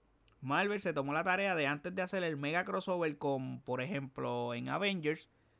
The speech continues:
sacó filme de Iron Man, sacó filme de Thor, sacó película de Captain America.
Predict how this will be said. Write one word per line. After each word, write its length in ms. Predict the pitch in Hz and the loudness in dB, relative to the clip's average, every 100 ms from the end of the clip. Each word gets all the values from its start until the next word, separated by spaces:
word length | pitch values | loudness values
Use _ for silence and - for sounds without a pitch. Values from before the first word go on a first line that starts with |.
| _ | _
sacó 640 | - 151 147 156 175 170 - | 0 2 4 4 4 2 -2
filme 340 | 147 143 156 | -2 0 0
de 240 | 180 190 170 | 2 2 2
Iron 180 | 160 | 0
Man, 180 | 185 196 | -4 -6
sacó 340 | 196 139 127 123 | -6 -6 -6 -4
filme 440 | 131 127 127 127 | -4 -4 -4 -2
de 240 | 127 127 | -2 -2
Thor, 400 | - 139 156 185 | 0 0 2 0
sacó 400 | - 151 127 120 | -2 -4 -4 -6
película 560 | 127 127 127 131 127 127 | -4 -4 -4 -4 -2 0
de 100 | 120 | -2
Captain 400 | 123 123 - 139 | -4 -6 -4 -2
America. 640 | 156 165 156 156 160 156 | 0 0 0 -2 -4 -6